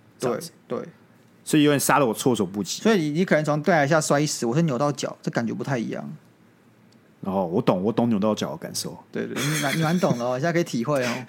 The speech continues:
Speaker 1: 我现在，我现在体会哦，好痛，
Speaker 2: <laughs>
Speaker 1: 干你很痛，但不会痛到你想哭这样子。
Speaker 2: OK 啦，反正
Speaker 1: OK 啊。
Speaker 2: 我们给了这个捧够一点小小的建议了。那捧够感觉怎么样？如果你觉得非常受用，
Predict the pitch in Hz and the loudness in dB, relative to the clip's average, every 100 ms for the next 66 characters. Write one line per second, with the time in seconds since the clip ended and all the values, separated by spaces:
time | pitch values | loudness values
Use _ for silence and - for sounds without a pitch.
0 | - 143 143 - - 214 214 214 131 170 | -2 2 2 2 0 0 0 2 6 4
1 | - 113 123 123 107 202 208 180 151 127 | 4 4 4 4 2 4 4 6 6 4
2 | 107 147 147 139 117 101 - 151 113 - | 0 2 4 2 0 -4 0 2 2 -4
3 | - - - 185 165 160 160 160 160 123 | -10 -12 0 2 6 4 4 4 4 4
4 | 107 98 - 92 87 92 82 - - 127 | 2 0 -4 -6 -6 -8 -8 -10 -8 -6
5 | 123 113 107 110 123 123 151 139 131 - | -4 -4 -6 -6 -6 -4 -4 -4 -10 -18
6 | - - - 104 107 107 104 147 139 139 | -20 -20 -6 0 4 4 4 2 0 0
7 | 156 147 143 139 131 131 - 151 131 135 | 0 0 0 0 0 -4 -6 -4 -2 0
8 | 156 147 147 127 110 110 - _ _ _ | 2 2 2 0 0 -4 -12 _ _ _
9 | _ - 147 151 147 127 123 175 139 135 | _ -4 0 2 2 0 0 -2 0 0
10 | 139 117 - 139 135 123 123 156 143 135 | -2 -2 -4 -6 -6 -10 -8 -4 -4 -4
11 | 127 131 135 120 143 143 131 143 139 131 | -4 -4 -4 -2 0 0 0 -2 0 0
12 | 127 - 139 123 - 151 131 147 139 | 0 0 -2 -2 0 2 4 2 2